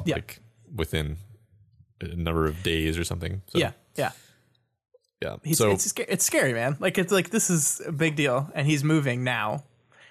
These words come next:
Speaker 2: Yeah.
Speaker 1: in, in the middle of our, our characters being compromised by the other giant threat.
Speaker 2: Yeah, it's pretty well set up. Not gonna lie.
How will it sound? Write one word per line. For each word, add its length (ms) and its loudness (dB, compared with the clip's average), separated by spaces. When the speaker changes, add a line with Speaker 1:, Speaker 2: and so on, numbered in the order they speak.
Speaker 2:
Yeah. 140 -2
Speaker 1:
in, 140 0
in 120 2
the 60 2
middle 240 2
of 100 2
our, 360 2
our 120 0
characters 420 2
being 180 -2
compromised 600 0
by 180 2
the 160 2
other 320 0
giant 500 -2
threat. 300 -4
Speaker 2:
Yeah, 160 -12
it's 160 -8
pretty 160 2
well 140 4
set 200 -2
up. 180 -8
Not 280 -4
gonna 140 -6
lie. 180 -12